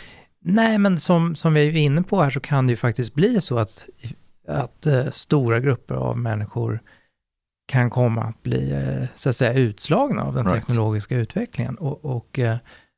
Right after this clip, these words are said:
Speaker 1: alla människor har inte förutsättningar att arbeta i
Speaker 2: Nej.
Speaker 1: högkvalificerade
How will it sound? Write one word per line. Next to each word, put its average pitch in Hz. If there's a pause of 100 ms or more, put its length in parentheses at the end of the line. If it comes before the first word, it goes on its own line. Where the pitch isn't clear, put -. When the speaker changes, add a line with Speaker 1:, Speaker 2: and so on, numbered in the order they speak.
(380)
Speaker 1:
alla 113
människor 151
har 143
inte 123
förutsättningar 123
att 123
arbeta 123
i -
Speaker 2:
Nej. 165
Speaker 1:
högkvalificerade 143